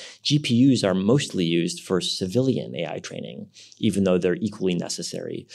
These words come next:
for military applications. Now, the other countries that produce semiconductors have also been taking steps of their own to defend their position in the chip industry. Taiwan, uh, is, uh, one example. Uh,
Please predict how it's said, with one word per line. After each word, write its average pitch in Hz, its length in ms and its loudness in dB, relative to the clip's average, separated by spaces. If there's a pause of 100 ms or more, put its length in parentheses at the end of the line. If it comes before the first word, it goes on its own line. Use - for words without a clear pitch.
(160)
for 92 160 -2
military 87 400 -2
applications. - 680 -12 (1400)
Now, 143 80 6
the 147 160 6
other 180 200 4
countries 131 640 -2
that 107 320 -2
produce 123 440 4
semiconductors 101 840 0
have 104 160 0
also 104 260 4
been 95 180 0
taking 95 520 0
steps - 420 -2
of 101 80 0
their 98 180 6
own 92 440 2
to 87 340 -2 (380)
defend 98 640 0 (220)
their 104 260 4
position 101 580 -2
in 87 200 -4
the 87 220 -2
chip - 220 -8
industry. 87 400 -6
Taiwan, 101 680 0 (340)
uh, 95 300 -4
is, 90 380 -6
uh, 87 300 -6
one 101 300 2
example. 98 720 0
Uh, 92 340 -4